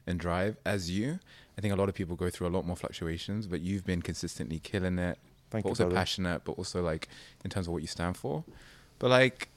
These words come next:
Speaker 1: when people ask you now, you know, outside of Chabuddy G, outside of the characters you've played, or the mus-, the music, you, the music you've produced, like, who are you? Like, what is the kind of, who is the Chabuddy G you wanna be known, or the Asim Chowdhury, pardon me,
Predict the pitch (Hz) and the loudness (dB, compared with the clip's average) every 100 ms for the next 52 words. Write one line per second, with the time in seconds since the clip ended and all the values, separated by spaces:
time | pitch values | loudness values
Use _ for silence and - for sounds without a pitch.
0 | - - 123 120 170 95 - 87 85 85 | -20 -4 0 4 8 8 6 0 2 2
1 | 82 - - - - - - - - 110 | 0 -6 -20 -20 -20 -20 -20 -20 -10 -6
2 | 80 69 - - 85 - 90 - 85 85 | -4 -6 -12 2 2 4 0 0 -4 -4
3 | 80 - 85 80 - 87 85 80 80 82 | -4 -4 -2 -2 0 -2 -2 -4 -6 -8
4 | - 87 78 82 80 - 82 82 76 - | 0 0 0 -6 -6 -2 0 0 -2 -12
5 | - - - - - 85 82 85 76 82 | -20 -20 -20 -12 -2 2 4 2 2 -2
6 | - - 90 92 87 - 80 90 92 87 | -4 2 6 8 6 2 0 6 6 6
7 | 82 82 90 82 85 82 - - - - | 2 0 0 4 4 4 0 -8 -12 -8
8 | 90 - - - - - - - 143 131 | -8 -8 -16 -18 -18 -20 -14 2 8 10
9 | 92 82 73 80 - 95 110 - 107 95 | 10 8 0 -4 -2 2 2 0 -2 -2
10 | 87 82 - - - - - - - - | -4 -4 -14 -20 -20 -20 -20 -20 -6 2
11 | 127 117 - 92 87 85 82 82 78 80 | 2 2 2 2 2 2 0 0 0 -2
12 | 80 78 78 82 - - - - 87 78 | -2 -2 -4 -6 -14 -20 -14 -2 0 2
13 | 85 87 82 - 80 80 78 82 80 80 | 0 -2 -4 -4 -4 -2 -4 -4 -4 -4